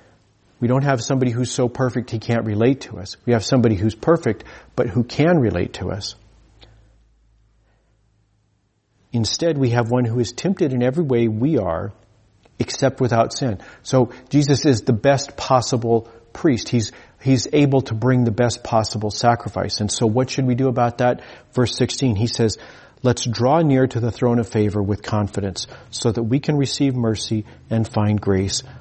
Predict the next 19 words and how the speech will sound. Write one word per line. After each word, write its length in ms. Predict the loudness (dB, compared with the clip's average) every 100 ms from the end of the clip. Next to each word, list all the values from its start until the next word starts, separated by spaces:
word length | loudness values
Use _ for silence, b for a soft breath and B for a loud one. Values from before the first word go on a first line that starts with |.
| B -2
when 180 | 0 0
we 80 |
need 220 | 0 -4 -6
help." 340 | -8 -8 -12 -20 B B B -8
So 160 | 0
he 40 | 0
says, 340 | 4 2 0 B B B B B _ _ -14 2
Go 160 | 4 4
ahead. 400 | 2 -2 -4 -12 b b b b b
Come 220 | -4 0
before 320 | 0 0 0 0
God. 320 | -4 -6 B B B
Bring 580 | -6 -2 2 4 4 2 B B
the 100 | -4
request, 540 | -2 -2 -2 -4 -2 0
even 300 | 2 4 2
if 180 | 2 -2
you 80 |
feel 540 | -2 0 2 4 2